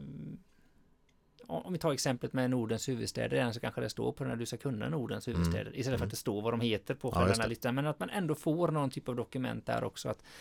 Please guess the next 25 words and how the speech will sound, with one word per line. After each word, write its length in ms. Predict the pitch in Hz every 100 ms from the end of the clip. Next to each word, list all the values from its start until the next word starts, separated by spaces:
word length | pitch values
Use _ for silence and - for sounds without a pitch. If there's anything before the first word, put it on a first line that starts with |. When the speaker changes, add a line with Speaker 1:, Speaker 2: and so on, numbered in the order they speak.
| - - - - - _ -
Speaker 1:
ja, 60 |
då 80 | 135
vet 240 | 127 - -
jag. 100 | 120 220 -
Och, 220 | 71 208
och 80 | -
särskilt 460 | 220 160 - 208
om 80 | 254
man 100 | 233
ska 120 | -
ha 40 | 139
ett 60 |
prov, 340 | - 110 165 180
då 80 | 151
kan 160 | 202
det 60 | 220
vara 100 | 226
bra, 280 | 208 190 180
det 80 |
här 300 | 160 151 165
behöver 300 | 170 180 170
du 100 | 165
träna 380 | 156 170 147 117
på. 320 | - 127 135 - - - - - - - -
Ehm, 680 | 135 131 127 127 127 123